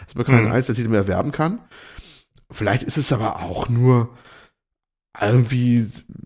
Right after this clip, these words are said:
Speaker 1: ja, eine Art Portal und von da aus geht's dann zu einer einzelnen Assassin's Creed unterschiedlichen Zeitaltern rein. Man könnte sich ja sowas vorstellen, dass vielleicht auch, und das ist ja schon häufig gefordert worden,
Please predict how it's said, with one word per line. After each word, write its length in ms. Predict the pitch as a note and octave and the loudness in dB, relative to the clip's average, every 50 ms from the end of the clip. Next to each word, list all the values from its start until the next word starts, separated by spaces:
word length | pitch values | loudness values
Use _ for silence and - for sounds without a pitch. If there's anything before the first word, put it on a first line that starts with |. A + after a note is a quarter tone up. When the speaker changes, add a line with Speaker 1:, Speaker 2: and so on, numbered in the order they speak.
| - - _ - | -20 -20 _ -14
Speaker 1:
ja, 380 | - - - - - A2 G#2+ - - - - - - - - - - - - | -10 -8 -6 -6 -6 -6 -8 -8 -12 -16 -18 -18 -18 -20 -20 -20 -20 -14 -12
eine 160 | - A2 - | -10 -8 -6
Art 160 | G#2 G#2+ - | -6 -8 -6
Portal 680 | - - B2+ A2+ - - G#2+ G#2+ F#2+ F#2 G2+ A2+ B2+ B2+ | -2 -2 -2 -2 -2 -2 -2 0 0 2 2 2 2 2
und 60 | A#2+ | 0
von 140 | A2+ - G#2+ | -2 -4 -4
da 140 | F#2 G2 F#2 | -4 -4 -2
aus 220 | - F2+ A2+ - | -2 -4 -4 -4
geht's 180 | - A#2 A2+ - | -6 -6 -6 -6
dann 100 | - G#2+ | -8 -8
zu 100 | - - | -6 -6
einer 100 | G#2+ - | -6 -4
einzelnen 300 | C2+ D2 G2 - - G2+ G2+ | -4 -4 -4 -4 -4 -4 -4
Assassin's 360 | - - - - G2+ - - | -4 -4 -6 -8 -10 -12 -12
Creed 120 | - - | -12 -8
unterschiedlichen 300 | - A2 A2+ G#2+ A2 A2 | -8 -6 -6 -6 -8 -10
Zeitaltern 540 | - - G#2 A2+ D#3 - - A2+ G#2+ G#2+ G2 | -8 -4 -2 -2 -2 0 -2 -2 -2 -2 -4
rein. 260 | F#2+ G2 F#2+ E2 - - - - - - - - - | -6 -6 -8 -8 -10 -12 -14 -18 -20 -20 -20 -8 -6
Man 80 | - - | -2 2
könnte 140 | - D#3 D#3 | 2 2 2
sich 80 | D#3+ D3+ | 2 2
ja 60 | C3+ | 2
sowas 240 | B2 B2+ C3+ B2 - | 2 2 2 0 0
vorstellen, 460 | - C3+ D3 - - C#3+ A#2+ A2 G#2 | -2 -4 -6 -2 -2 0 0 0 0
dass 160 | F#2+ G#2 - | -4 -6 -8
vielleicht 640 | - - G2+ F#2 F2+ F2+ A2+ E3 - - - - - _ _ _ _ _ _ _ _ _ _ _ _ _ _ _ _ _ _ _ _ - - - - - - _ _ - | -8 -6 -6 -4 -4 -4 -4 -4 -6 -8 -14 -20 -20 _ _ _ _ _ _ _ _ _ _ _ _ _ _ _ _ _ _ _ _ -20 -20 -20 -20 -20 -20 _ _ -6
auch, 260 | - G#2+ C3+ E3 F3+ | 2 4 4 4 4
und 100 | D3 - | 2 -2
das 100 | C3 - | -4 -4
ist 140 | - - - | -6 -6 -6
ja 60 | A#2 | -6
schon 160 | - - G#2+ | -6 -4 -4
häufig 200 | A2+ A2+ A2+ G#2 | -6 -6 -6 -8
gefordert 400 | - G2+ - - G#2+ C#3 C3 - - | -12 -8 -6 -4 -2 -2 -4 -4 -6
worden, 240 | F2+ F#2 A2 C3 | -6 -6 -8 -8